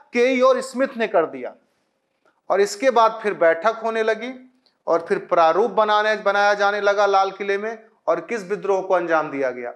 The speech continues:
अठारह सौ सत्तावन के विद्रोह का। ये आप समझिए कि अगर एक लाइन बताकर विद्रोह की शुरुआत करना, तो ये आपके साथ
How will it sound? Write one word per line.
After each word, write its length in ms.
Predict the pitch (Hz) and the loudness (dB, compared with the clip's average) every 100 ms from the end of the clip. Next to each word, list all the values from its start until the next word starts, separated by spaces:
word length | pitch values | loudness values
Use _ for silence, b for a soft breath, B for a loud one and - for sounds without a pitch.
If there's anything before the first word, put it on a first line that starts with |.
| _ | _
अठारह 440 | - - 160 151 160 | -14 -6 0 0 0
सौ 140 | 156 | -6
सत्तावन 440 | 156 - - 135 135 | -14 -10 -2 -2 -2
के 180 | 131 | -8
विद्रोह 360 | 123 123 131 110 | -14 -14 -16 -18
का। 220 | - _ _ _ B B B B B B | -20 _ _ _ B B B B B B
ये 240 | 156 247 339 - - | 0 4 4 4 4
आप 320 | 254 320 320 - | 6 6 4 0
समझिए 640 | 262 240 254 311 285 180 | 0 0 0 2 4 4
कि 140 | 196 | 0
अगर 340 | 220 240 285 294 | 0 4 4 2
एक 360 | 220 294 320 | 2 0 2
लाइन 300 | 294 277 294 | 4 4 4
बताकर 500 | 269 262 262 285 285 | 2 2 4 4 0
विद्रोह 360 | 247 240 240 269 | -2 -4 0 0
की 120 | 254 | 0
शुरुआत 420 | 247 240 240 233 233 | -6 -2 0 2 0
करना, 300 | 220 247 277 | 0 2 0
तो 160 | 277 | 0
ये 140 | 247 233 | -2 0
आपके 380 | 208 226 220 226 | 2 0 -2 -4
साथ 200 | 226 | -2